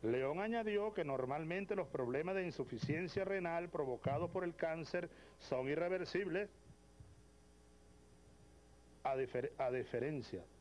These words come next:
tercera diferencia, aquí dice a de-, a diferencia de aquellos casos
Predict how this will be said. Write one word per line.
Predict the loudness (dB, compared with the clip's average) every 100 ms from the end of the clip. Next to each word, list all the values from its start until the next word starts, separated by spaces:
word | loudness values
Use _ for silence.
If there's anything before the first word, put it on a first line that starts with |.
| -6
tercera | -2 0 0
diferencia, | 0 -2 0 -2 -4 -14 -20 -20 -20 -14 -6
aquí | 0
dice | 0 2
a | 0
de-, | 0 -4 0
a | 0
diferencia | 0 0 0 0 0 -2 -2
de | -2
aquellos | 0 0 0 -2
casos | 0 0 0 -4